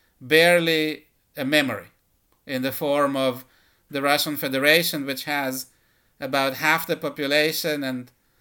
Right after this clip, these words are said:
uh, less than half of the political influence and has enemy forces, you know, within a couple hundred kilometers from its twin capitals of Moscow and Saint Petersburg,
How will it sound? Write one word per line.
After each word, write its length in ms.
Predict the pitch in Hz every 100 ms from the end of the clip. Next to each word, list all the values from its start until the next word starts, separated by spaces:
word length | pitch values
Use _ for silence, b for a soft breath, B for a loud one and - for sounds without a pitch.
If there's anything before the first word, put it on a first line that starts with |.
| _ _ _ _ -
uh, 640 | 127 123 120 123 120 117 117 113 - - - - _
less 320 | 131 160 170 175
than 140 | 156
half 280 | 151 156 156
of 100 | 135
the 80 | 139
political 440 | 143 151 - 147
influence 520 | 156 170 185 175 170
and 120 | 143
has 420 | 139 147 151 139 - b b b b b -
enemy 420 | 165 190 180 165
forces, 920 | - 180 180 170 170 143 139 135 - _ _ _ _ _ _ _
you 180 | 147 143
know, 160 | 135
within 560 | 131 143 147 143 139 143 _ _ _ _ _ _ _ _
a 80 | 143
couple 300 | 170 165 165
hundred 280 | 156 160 151
kilometers 640 | 147 147 156 151 143 135
from 220 | - 143
its 180 | 139 -
twin 300 | - 151 156
capitals 560 | 151 147 147 151 135 131
of 160 | 131
Moscow 580 | 135 143 143 - 143 131
and 300 | 127 120 120 _ _ _ _
Saint 260 | - 131 131
Petersburg, 540 | 127 123 101 -